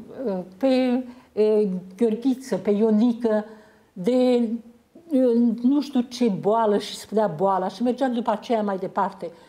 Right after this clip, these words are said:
Și termina, fiecare descântec se termina la fel, cu aceeași invocație către puterile cerești.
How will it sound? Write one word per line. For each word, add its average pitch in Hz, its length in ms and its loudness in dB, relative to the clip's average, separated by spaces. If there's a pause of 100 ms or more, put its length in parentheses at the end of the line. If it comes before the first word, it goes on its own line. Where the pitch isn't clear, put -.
(120)
Și - 140 -10
termina, 240 960 2
fiecare 233 440 0
descântec 240 500 -2
se - 160 -4
termina 190 640 -4 (240)
la 170 120 -2
fel, 196 340 0 (220)
cu - 80 -2
aceeași 208 840 -4
invocație 202 1000 -2 (320)
către 180 240 -4
puterile 170 760 0 (180)
cerești. - 580 -2